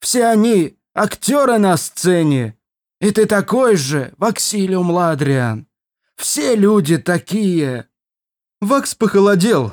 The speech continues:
по коже пробежали мурашки. Мысли в его голове звучали как голос, но в отличие от голоса гармонии, этот был хриплый и резкий,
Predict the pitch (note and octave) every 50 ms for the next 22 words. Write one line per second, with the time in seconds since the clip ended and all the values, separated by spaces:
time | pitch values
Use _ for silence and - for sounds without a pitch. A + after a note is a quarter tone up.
0 | - _ - E3+ E3+ - B3 B3+ G#3 B3 G#3 G#3+ G3+ F#3+ F3+ F3+ D#3 E3 F3+ E3+
1 | F3 F3 F3+ F3 E3 F3+ E3 D3+ - - - - C#3+ C3 A2+ G2+ _ _ _ _
2 | _ _ _ - B3 C#4 C#4 - - A#3+ A#3+ G#3 A3 A3+ A#3 G#3 A3+ G#3 F#3+ G#3+
3 | G#3+ A3 G#3+ A3 A#3 F#3+ C#3+ C3+ C3+ E3 E3+ - - F#3+ F#3 F#3 F3+ - F#3+ F3+
4 | D3+ C#3 C3 G3 A3 G3 D3+ C3+ C3+ B2 - - - - _ _ _ _ - -
5 | G3+ F#3 F#3 E3+ - E3 F3+ F#3+ - - F#3 E3 D#3+ C#3+ C#3 C#3+ F3 F3+ F3 D#3+
6 | - - - C#3+ D#3 D#3 D#3+ G3 A3+ A3+ G#3 G3+ G3+ F#3+ E3+ G3 _ _ _ _
7 | - B3+ - B3 G3+ F#3+ G3 A#3 G#3+ G3 - G#3 B3 A#3+ - - D3 C#3+ C3 B2
8 | E3 F#3+ G3 F3+ G3+ G#3+ F#3 - - - - D3 C#3 A#2+ G#2